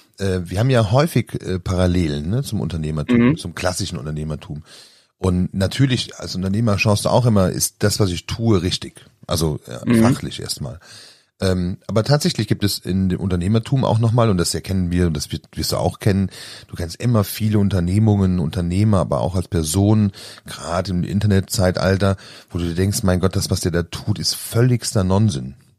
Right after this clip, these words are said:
Speaker 1: Also auch was er
Speaker 2: Mhm.
Speaker 1: sagt, ist völligster Nonsens, eigentlich überhaupt, hat keinen Mehrwert oder ist ei-, auch fa-, vielleicht auch schon mal falsch. Äh, und trotzdem ist die Marketingpräsenz oder, ähm, das Marketingkonzept oder, ja,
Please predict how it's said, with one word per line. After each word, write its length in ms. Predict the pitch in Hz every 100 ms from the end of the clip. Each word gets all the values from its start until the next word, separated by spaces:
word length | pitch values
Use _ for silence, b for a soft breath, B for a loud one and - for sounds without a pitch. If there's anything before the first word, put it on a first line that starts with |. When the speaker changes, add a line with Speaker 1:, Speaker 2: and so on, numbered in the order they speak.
| _
Speaker 1:
Also 220 | 87 92
auch 140 | -
was 160 | 104 87
er 80 | 92
Speaker 2:
Mhm. 40 |
Speaker 1:
sagt, 320 | 90 98 123
ist 100 | -
völligster 480 | - 107 107 107 95
Nonsens, 360 | 87 104 95 -
eigentlich 300 | 92 95 -
überhaupt, 380 | 85 98 - - B B B B -
hat 120 | -
keinen 200 | 117 101
Mehrwert 500 | 101 117 98 95 80
oder 160 | 69
ist 220 | 78 - -
ei-, 120 | 92
auch 100 | -
fa-, 240 | - 82 90
vielleicht 280 | - 85 -
auch 80 | -
schon 100 | 80
mal 60 |
falsch. 480 | - - 98 - - B B B B -
Äh, 120 | 87
und 200 | 87 95
trotzdem 400 | 98 120 - 113
ist 180 | 104 -
die 60 | 92
Marketingpräsenz 1120 | 87 104 110 - 123 - 123 113 123 135 127
oder, 260 | 90 87 87 B B B _
ähm, 320 | 90 85 85 82
das 220 | - -
Marketingkonzept 960 | 92 92 - - 95 87 - 127 - -
oder, 380 | 85 85 82 78 -
ja, 160 | - 78